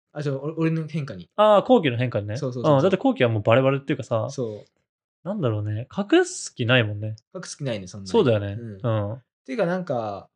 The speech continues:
Speaker 1: 俺は言いたくなっちゃうっていうか、
Speaker 2: あー、はいはい。
Speaker 1: 「今日こんなことあった」とかさ、
Speaker 2: あー、そうね。うん。
Speaker 1: 結構言いたくなっちゃう。
Speaker 2: うん。
Speaker 1: から、なんか、まあ、で、もし言いたくなくても、
Speaker 2: うん。
Speaker 1: まあ、結構、カイト前結構言ってたんだよね。「あー、だと思った」みたいな。
Speaker 2: あー。
Speaker 1: 結構言ってくる、「あー、じゃあ気づいてんだな」っていうのが。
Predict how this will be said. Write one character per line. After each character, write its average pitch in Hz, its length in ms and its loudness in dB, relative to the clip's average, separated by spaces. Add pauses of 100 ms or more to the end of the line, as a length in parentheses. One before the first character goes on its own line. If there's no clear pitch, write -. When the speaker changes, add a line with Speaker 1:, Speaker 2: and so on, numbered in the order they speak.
(100)
Speaker 1:
俺 202 180 -4
は - 40 -12
言 233 120 -6
い - 20 -10
た 294 100 0
く 277 60 -4
な 254 80 -4
っ 254 100 -10
ち - 100 -12
ゃ 104 40 -6
う 92 40 -10
っ - 40 -20
て - 100 -20
い 90 40 -20
う - 40 -20
か、 - 240 -20
Speaker 2:
あ 127 720 4
ー、 143 40 2
は 123 60 6
い 117 40 4
は - 20 4
い。 - 0 -
Speaker 1:
「今 - 0 -
日 107 60 -2
こ 156 60 2
ん - 20 2
な 156 60 2
こ 143 40 -2
と 127 80 2
あ 113 40 0
っ - 180 -20
た」 - 80 -20 (100)
と - 60 -20
か 127 120 2
さ、 117 200 6
Speaker 2:
あ - 20 2
ー、 107 40 0
そ 123 300 2
う - 40 -2
ね。 104 240 -4
う 123 100 -2 (280)
ん。 110 60 -12
Speaker 1:
結 147 140 -8
構 127 60 -6
言 - 20 -4
い 113 40 -10
た 117 60 -12
く 110 60 -14
な 104 80 -14
っ 104 40 -18 (100)
ち - 100 -12
ゃ - 20 -6
う。 117 40 -4
Speaker 2:
う - 20 -2
ん。 107 280 -6 (1200)
Speaker 1:
か 170 40 -12
ら、 196 120 0
な 165 100 -2
ん 139 100 -4
か、 113 180 -2
ま 104 440 -10
あ、 - 40 -20 (260)
で、 160 100 -4
も 226 80 -2
し 240 480 -4
言 170 80 -8
い 196 60 -10
た 165 160 -6
く 180 160 -10
な 170 100 -4
く 175 60 -18
て 123 160 -12
も、 110 260 -10
Speaker 2:
う 92 40 -10
ん。 - 20 -10
Speaker 1:
ま 107 640 -2
あ、 - 0 - (720)
結 - 260 -16
構、 123 360 -6
カ 214 160 -12
イ - 40 -14
ト 143 60 -12
前 131 200 -8
結 220 140 -14
構 123 80 -12
言 - 20 -8
っ - 20 -14
て - 40 -12
た 170 80 -10
ん - 20 -10
だ 90 60 -14
よ - 60 -16
ね。 80 80 -16
「あ 101 320 -10 (100)
ー、 - 20 -20
だ 127 60 -18
と 104 80 -10
思 104 140 -10
っ - 40 -16
た」 98 180 -20
み 92 60 -20
た - 80 -20
い 82 40 -18
な。 - 180 -18
Speaker 2:
あ 123 300 6
ー。 110 320 2
Speaker 1:
結 160 160 -8
構 131 80 -2
言 120 40 -4
っ - 20 -18
て 131 80 -2
く 123 60 -6
る、 110 140 -4
「あ 104 140 -6
ー、 104 40 -14
じ 110 80 -14
ゃ - 20 -12
あ - 20 -14
気 131 100 -10
づ 151 80 -4
い 160 40 -6
て 143 60 -6
ん 117 40 -6
だ 101 60 -10
な」 113 120 -6
っ 110 100 -20
て 92 120 -20
い - 20 -20
う 92 60 -20
の - 40 -20
が。 - 80 -20